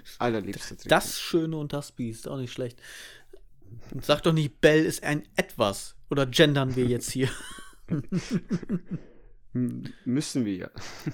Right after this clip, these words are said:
Speaker 1: Ja, ich hab ja nichts dagegen, ich wollt's ja nur wissen. <laughs> So, ne, weil, wer weiß, ich weiß ja nicht, was für Filme du guckst.
Speaker 2: Okay, Die Schöne und das Biest.
Speaker 1: Okay. <laughs> Ne, wer weiß,
Speaker 2: Zufrieden,
Speaker 1: wer weiß, wer weiß.
Speaker 2: Herr Lehrer?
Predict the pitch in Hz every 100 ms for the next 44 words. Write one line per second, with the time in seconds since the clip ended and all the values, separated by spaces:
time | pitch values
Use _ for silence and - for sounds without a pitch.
0 | - - - - - 208 202 143 165 -
1 | 180 156 143 135 151 233 131 131 127 131
2 | 127 175 - 123 135 - 180 175 - -
3 | 147 117 - 151 156 139 - - - -
4 | - 139 190 135 113 - - 156 151 143
5 | 147 147 - 220 165 131 120 - 117 -
6 | - - - - - _ _ - - 107
7 | 104 - 104 101 107 104 - 107 98 92
8 | - - - - - - - - - -
9 | - - - - - - - 170 175 -
10 | - 113 302 139 127 135 143 135 143 147
11 | 214 - - 165 147 104 117 117 117 113
12 | 120